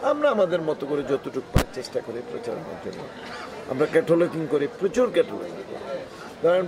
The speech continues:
পাঁচ হাজার cataloguing করলাম, যদি তার মধ্যে পাঁচশত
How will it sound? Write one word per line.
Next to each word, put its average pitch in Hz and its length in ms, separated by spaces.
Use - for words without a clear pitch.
পাঁচ 175 220
হাজার 196 240
cataloguing 190 520
করলাম, 180 420
যদি - 240
তার 165 200
মধ্যে 170 260
পাঁচশত 214 720